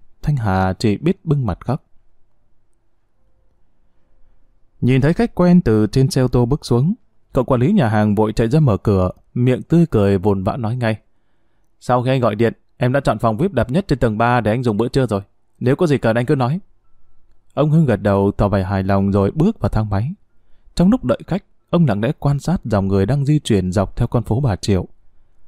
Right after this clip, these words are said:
Đã lâu lắm rồi, ông mới tự cho phép mình có được những giây phút thảnh thơi. Nếu cứ chạy theo guồng quay, đến một lúc nào đó, tất cả lại trở thành vô nghĩa. Có lẽ trải qua nhiều việc thăng trầm trong công việc lẫn trong cuộc sống,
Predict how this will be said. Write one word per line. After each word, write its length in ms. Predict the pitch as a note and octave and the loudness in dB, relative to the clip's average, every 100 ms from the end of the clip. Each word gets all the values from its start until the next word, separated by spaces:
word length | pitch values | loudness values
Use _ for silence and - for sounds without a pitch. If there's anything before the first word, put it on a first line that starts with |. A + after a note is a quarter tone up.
| - - | -20 -6
Đã 300 | A2+ G#2+ A2+ | 0 2 2
lâu 220 | A2+ G#2+ | 2 0
lắm 220 | F#2+ G#2 C#3 | 0 0 0
rồi, 200 | F2+ E2+ - - | 0 -2 -12 -6
ông 140 | D3 D#3+ | 0 2
mới 100 | G#3+ | 2
tự 220 | A#2 D#2+ | 0 0
cho 100 | C#3 | -2
phép 240 | C#3 G3+ B2 | -2 -2 0
mình 260 | G2+ F#2 | 0 0
có 120 | - D3+ | 0 0
được 200 | G#2+ A2+ | 0 -2
những 200 | A2 D3+ | -2 0
giây 120 | D3 | 0
phút 300 | - G#3 - | 0 -2 0
thảnh 220 | G2+ F2 | 0 0
thơi. 260 | - A#2+ A#2 _ _ _ _ _ _ _ | 0 0 0 _ _ _ _ _ _ _
Nếu 340 | A2 B2 C#3 D3+ | 0 2 2 0
cứ 100 | D3 | 0
chạy 160 | C3 - | 0 0
theo 180 | B2 A2 | 0 0
guồng 200 | F#2+ E2+ | -2 -2
quay, 300 | A2 G#2 - _ _ - | -2 -2 -4 _ _ -4
đến 200 | B2 E3 | 0 2
một 160 | C#3 G2 | 2 2
lúc 140 | F3 | 0
nào 160 | A2 F#2 | 0 2
đó, 340 | F#2+ B2+ A3 - - | 0 0 -4 -10 -4
tất 180 | G#3+ - | -4 0
cả 180 | G#2+ | 0
lại 200 | G2+ A2 A2 | 2 0 0
trở 100 | A2+ | -2
thành 240 | A2 G2 | 0 -2
vô 180 | G2+ B2 | -2 -2
nghĩa. 320 | A#2+ - E3 G#3+ _ _ _ _ _ _ _ _ _ - | -2 -2 -2 -4 _ _ _ _ _ _ _ _ _ -2
Có 80 | |
lẽ 140 | D#3 G#3 | 0 2
trải 200 | B2 G#2+ | 0 0
qua 160 | E3 | 0
nhiều 280 | D#3+ G#2+ G2+ | 0 2 2
việc 260 | G#2+ G2+ - | 2 0 0
thăng 220 | D#3+ D#3+ | 0 2
trầm 360 | G#2+ F#2+ F#2+ F2+ - - | 2 2 0 -4 -10 -2
trong 140 | E3 | 0
công 240 | - E3 A#2+ | 2 0 2
việc 280 | G2+ - | 0 0
lẫn 340 | A2 G#2+ E3 G3+ | -2 -2 0 0
trong 140 | D3+ | 0
cuộc 240 | - F2+ - | 0 -4 -2
sống, 280 | A2 D3 | -2 -2